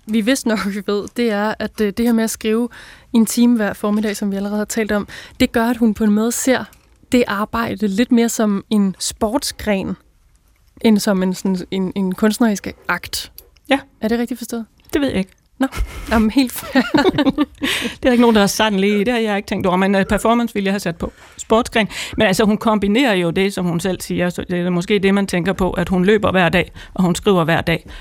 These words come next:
Speaker 2: Og det er hendes måde at, at, øh, fysisk og psykisk holde sig aktiv. Det
Speaker 1: Okay.
Speaker 2: kan man selvfølgelig nok godt sige.
Speaker 1: <laughs>
Speaker 2: Ja.
Speaker 1: God kombi.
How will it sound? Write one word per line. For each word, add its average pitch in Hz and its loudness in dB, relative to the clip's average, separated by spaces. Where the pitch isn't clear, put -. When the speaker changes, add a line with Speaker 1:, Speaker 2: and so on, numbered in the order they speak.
Speaker 2:
Og 180 -2
det 196 4
er 202 4
hendes 180 0
måde 180 4
at, 170 -2
at, 165 -2
øh, 160 0
fysisk 185 -4
og 175 0
psykisk 185 -2
holde 165 0
sig - -4
aktiv. 175 -4
Det - -18
Speaker 1:
Okay. 202 0
Speaker 2:
kan 190 0
man 180 2
selvfølgelig 170 2
nok 160 0
godt 165 -2
sige. 156 -6
Speaker 1:
<laughs> - -4
Speaker 2:
Ja. 160 2
Speaker 1:
God 233 4
kombi. 190 -4